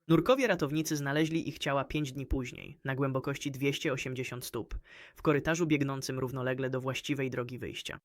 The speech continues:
Byli pięćdziesiąt stóp od bezpieczeństwa, gdy skończyło im się powietrze.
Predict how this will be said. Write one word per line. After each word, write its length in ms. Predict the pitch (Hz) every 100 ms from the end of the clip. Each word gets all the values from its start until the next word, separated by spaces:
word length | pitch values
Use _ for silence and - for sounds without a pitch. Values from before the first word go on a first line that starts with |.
| _ _
Byli 200 | 156 175
pięćdziesiąt 480 | 165 165 156 - 175
stóp 260 | - 147 -
od 100 | 123
bezpieczeństwa, 800 | 120 - 113 143 160 - 156 160 - -
gdy 160 | 151 170
skończyło 440 | - 180 165 147
im 140 | 131
się 120 | 131 -
powietrze. 480 | 123 104 - -